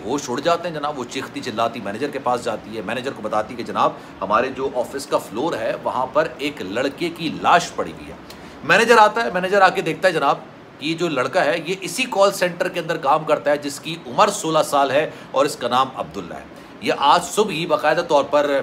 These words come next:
मैट्रिक का पेपर देकर आया था और उसको किसी ने गोली मारकर इंतहाई बेदर्दी के साथ कत्ल किया गया, क्योंकि उसके एक गाल में गोली लगी हुई थी, जो कि गोली, गोली दूसरे गाल से निकल गई। लेकिन पुलिस को वहाँ पर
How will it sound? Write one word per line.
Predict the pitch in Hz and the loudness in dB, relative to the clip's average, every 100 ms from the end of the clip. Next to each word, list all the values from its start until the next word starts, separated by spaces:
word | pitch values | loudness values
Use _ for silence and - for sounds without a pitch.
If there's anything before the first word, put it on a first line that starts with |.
| 90 | 0
मैट्रिक | 151 - 233 233 | -4 0 0 2
का | |
पेपर | 185 151 143 | 2 2 0
देकर | 113 123 131 | 0 -2 2
आया | 123 151 | 2 2
था | 107 - - - - | 0 -4 -10 -14 0
और | 113 | 0
उसको | 131 - | 0 -10
किसी | 139 143 | -8 -6
ने | 147 | -6
गोली | 107 120 139 | -6 -6 -2
मारकर | 113 104 143 | -2 -2 -6
इंतहाई | 170 - 175 220 | -8 -8 -2 -2
बेदर्दी | 214 185 160 147 175 | 0 0 0 -2 -4
के | 160 | -6
साथ | 139 123 - | -4 -4 -4
कत्ल | 131 135 | -6 -6
किया | 123 135 120 | -8 -4 -4
गया, | 131 | -2
क्योंकि | 143 123 127 143 - - - | -4 -6 -4 -4 -6 -18 -14
उसके | 156 - 151 151 147 | -12 -6 -4 -4 -4
एक | 147 156 | -6 -4
गाल | 127 135 147 | 2 2 2
में | 143 104 | -2 -4
गोली | 110 156 | -2 0
लगी | 143 120 | -2 -4
हुई | 120 | -8
थी, | 139 | -6
जो | 123 | -8
कि | 120 135 135 | -8 -10 -8
गोली, | 107 104 | -8 -8
गोली | 120 107 110 185 - - - | -8 -6 -6 -6 -10 -18 -8
दूसरे | 143 165 139 | -4 -2 0
गाल | 117 | 0
से | 113 104 | -2 -6
निकल | 92 | -10
गई। | 87 156 | -6 -4
लेकिन | 196 208 | -2 -4
पुलिस | - 240 240 | 0 0 4
को | 233 | 4
वहाँ | 165 151 | 6 4
पर | 135 156 | 2 -2